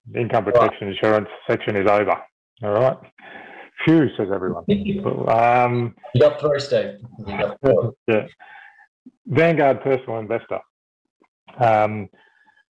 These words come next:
Speaker 1: because the share market has perfor-, been performing so well over the past sort of twelve or eighteen months, um, you know, normal human behaviour is that everyone wants to get a piece of it. Okay.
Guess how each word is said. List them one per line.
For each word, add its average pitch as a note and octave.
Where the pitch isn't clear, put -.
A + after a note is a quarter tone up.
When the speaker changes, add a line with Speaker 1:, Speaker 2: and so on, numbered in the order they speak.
Speaker 1:
because G3+
the E3+
share B2
market A#2
has A2+
perfor-, A#2+
been C3
performing G2
so F#2
well F2+
over F#2
the F2+
past F#2+
sort F2+
of F2+
twelve G2+
or F#2
eighteen F2+
months, F#2
um, F#2+
you A2
know, A2+
normal A2+
human G2
behaviour F#2+
is F2+
that F#2+
everyone F#2
wants F#2
to G2
get F2+
a G#2
piece G2
of F2+
it. F#2+
Okay. A#2+